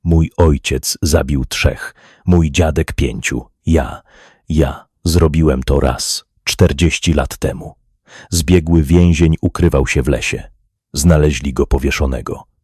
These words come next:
Uznali za samobójstwo. A pana syn? Piotr?" Twarz Tadeusza stężała. "Piotr". Piotr odmówił.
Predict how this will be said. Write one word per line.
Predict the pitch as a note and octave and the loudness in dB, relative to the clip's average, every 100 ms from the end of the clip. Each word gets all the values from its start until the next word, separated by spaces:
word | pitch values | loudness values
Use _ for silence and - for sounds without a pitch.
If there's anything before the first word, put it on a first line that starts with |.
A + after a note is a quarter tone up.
| _ _ | _ _
Uznali | G2 F2 D#2 D2+ C2+ C2 | 2 2 2 0 -2 -2
za | C2 | -2
samobójstwo. | - C#2+ C2 B1 B1+ - - C#2+ _ _ _ | -2 -2 -2 -4 -6 -10 -10 -16 _ _ _
A | - - | -4 2
pana | E2 D#2+ | 4 4
syn? | D#2+ E2 F#2+ C3+ _ _ _ _ - | 4 4 6 4 _ _ _ _ 0
Piotr?" | D#2+ F#2+ - - _ _ _ - | 4 4 0 -10 _ _ _ -6
Twarz | - D#2+ - | 0 0 2
Tadeusza | C#2+ C2+ B1+ - C#2+ | 0 2 0 0 -2
stężała. | - C#2+ B1+ A1+ A#1 A1+ - _ _ - | -2 -2 -2 -4 -8 -12 -14 _ _ -6
"Piotr". | - A#1 A1 - - - _ _ _ _ | -2 0 -2 -14 -18 -20 _ _ _ _
Piotr | - A1+ - - | -6 -6 -6 -8
odmówił. | - B1 A#1+ - - - | -8 -6 -10 -10 -18 -20